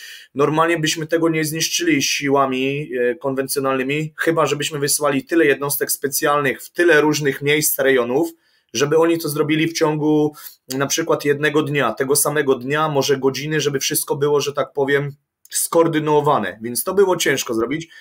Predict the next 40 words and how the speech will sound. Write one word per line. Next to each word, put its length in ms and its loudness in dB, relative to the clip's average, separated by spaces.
więc 220 -2
potrzebujemy 760 2
tych 180 -4
środków 500 -4
dalej, 340 2
tak? 360 -4
Ale 180 0
tak 180 -2
jak 160 -4
patrzę 280 -2
teraz, 440 2
e, 240 -4
tutaj 360 0
na 120 0
tą 220 -4
wojnę 380 2
i 180 -6
dalej 300 4
jak 140 2
się 140 -2
to 120 -2
dzieje, 440 2
nie 160 -2
pierwszy 400 0
dzień, 240 0
tylko 280 -2
już 220 0
jest, 380 0
e, 340 2
dwudziesty 420 0
chyba 200 -2
trzeci, 440 -2
piąty, 720 0
tak? 340 0
Więc 280 -2
już 340 0
tych 160 -4
dni 180 -4
trochę 520 2
minęło, 680 2